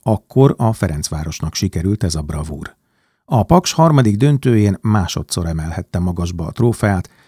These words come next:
míg a fővárosiak huszonnégy sikerük mellett tizenegy egyszerre maradtak alul az aranycsatában. Bognár György vezetőedző együttese a Magyar Kupa megnyerésével a következő idényben is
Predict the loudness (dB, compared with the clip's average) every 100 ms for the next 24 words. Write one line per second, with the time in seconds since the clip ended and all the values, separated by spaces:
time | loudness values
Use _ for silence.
0 | _ 0 0 0 2 4 4 2 0 0
1 | 0 0 -2 0 -2 -2 -6 -4 -4 -2
2 | -2 -2 0 0 -4 -10 -4 0 0 0
3 | -2 -4 -6 -6 -4 -4 -4 -6 -6 -8
4 | -6 -6 -2 0 0 -4 -4 -4 -4 -6
5 | -8 -8 -8 -10 -14 -20 _ _ _ _
6 | _ -2 0 2 2 4 4 2 2 2
7 | 2 2 0 2 -2 -2 -2 -2 -2 -4
8 | -2 0 2 2 0 -2 -6 -8 -4 -2
9 | 0 0 0 -2 -2 0 -2 -2 -4 -4
10 | -8 -6 -2 -2 -2 -4 -4 -4 -6